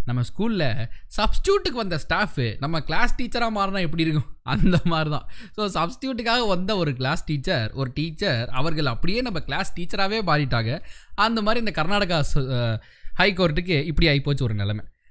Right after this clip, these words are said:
நெக்ஸ்ட் பாருங்க, இவரை நீங்க பார்த்திருக்கவும் வாய்ப்பில்ல, mostly கேள்விப்பட்ட, கேள்விப்பட்டிருக்கவும் வாய்ப்பில்ல. ஆனா ஒரு சி எஸ் கேவோட டெத் இது. What? சி எஸ் கே அப்படின்னா, எஸ். So, சி எஸ் கேவோட சேர்மன் அவர் தான் வந்து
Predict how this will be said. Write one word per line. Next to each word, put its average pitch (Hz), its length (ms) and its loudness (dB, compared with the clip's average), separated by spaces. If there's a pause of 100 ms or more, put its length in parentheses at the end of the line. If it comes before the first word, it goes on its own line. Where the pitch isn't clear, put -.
(140)
நெக்ஸ்ட் 254 320 10
பாருங்க, 143 540 0 (140)
இவரை 170 300 2
நீங்க 143 180 0
பார்த்திருக்கவும் 170 500 2
வாய்ப்பில்ல, 202 520 0 (260)
mostly 190 380 0
கேள்விப்பட்ட, 165 720 0 (140)
கேள்விப்பட்டிருக்கவும் 185 640 2
வாய்ப்பில்ல. 139 400 -2
ஆனா 156 520 2
ஒரு 151 200 -2
சி 208 280 8
எஸ் 240 320 6
கேவோட 156 240 0
டெத் 127 340 0
இது. 117 200 2 (680)
What? 269 340 0 (240)
சி - 220 12
எஸ் 392 220 2
கே 339 220 4 (280)
அப்படின்னா, 135 440 -2 (120)
எஸ். 135 380 -2
So, - 160 4
சி 247 220 4
எஸ் 302 200 4
கேவோட 202 340 2
சேர்மன் 220 500 2 (360)
அவர் 214 260 4
தான் 240 140 4
வந்து 180 120 0